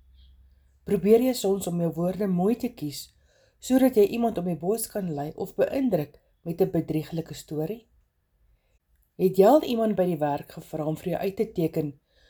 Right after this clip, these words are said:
sodat jy vroeg kan wegglip sonder dat iemand dit agterkom? Steek jy dit vir jou man weg wanneer jy die dag af was en die hele dag saam met jou vriendin inkopies gedoen het?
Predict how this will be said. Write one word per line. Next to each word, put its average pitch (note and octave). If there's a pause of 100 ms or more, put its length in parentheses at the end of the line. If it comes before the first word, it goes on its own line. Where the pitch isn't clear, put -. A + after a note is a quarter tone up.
(120)
sodat B3
jy G3+
vroeg B3+
kan D#3+
wegglip D#3+ (380)
sonder B3+
dat E3
iemand E3
dit D#3+
agterkom? D3+ (1500)
Steek G3+
jy G#3
dit F#3
vir -
jou D#3+
man D#3+
weg C#3+
wanneer E3
jy E3
die E3
dag -
af A3
was C#3 (440)
en G#3+
die G#3+
hele A3
dag F3
saam F3
met E3+
jou E3+
vriendin E3+
inkopies G3+
gedoen C#3
het? C#3